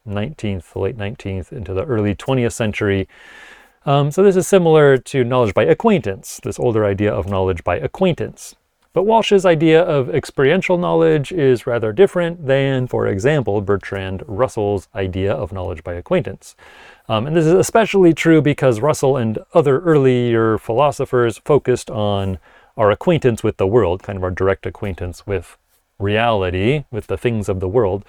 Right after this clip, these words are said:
while Walsh is interested in acquaintance with, um, artworks, and especially with the experiential content of literary art.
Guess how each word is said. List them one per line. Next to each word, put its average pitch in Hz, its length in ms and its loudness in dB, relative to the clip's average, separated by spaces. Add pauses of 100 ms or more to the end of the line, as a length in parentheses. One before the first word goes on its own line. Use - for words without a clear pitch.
(440)
while 131 200 0
Walsh 143 640 2
is 151 160 0
interested 131 580 0
in 113 160 -4
acquaintance 113 540 -4
with, - 400 -4
um, 92 480 -6
artworks, 123 760 -6 (280)
and 101 220 -4
especially 104 400 -4
with 95 160 -6
the 107 160 -8
experiential 95 720 -6 (100)
content 98 480 -4
of 90 220 -6
literary 143 760 0
art. - 360 -10